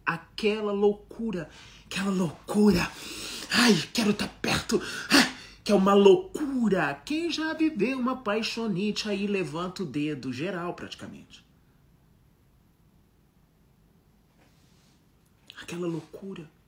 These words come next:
passou. E quando passou, eu tive a oportunidade de ser uma mulher diferente. Quando eu olho a história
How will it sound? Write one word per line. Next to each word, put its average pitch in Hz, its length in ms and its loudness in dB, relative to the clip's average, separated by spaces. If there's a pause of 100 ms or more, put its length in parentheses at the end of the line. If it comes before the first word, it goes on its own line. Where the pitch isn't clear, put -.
(680)
passou. - 640 -10 (880)
E 202 80 -6
quando 254 480 0
passou, 214 480 0
eu 196 120 2
tive 214 180 -4
a 214 60 4
oportunidade 190 640 -4
de - 60 -4
ser - 80 -6
uma 190 120 -4
mulher 185 300 -4
diferente. - 680 -16 (2500)
Quando 202 240 4
eu 202 140 6
olho 190 260 4
a 175 40 4
história 202 600 -6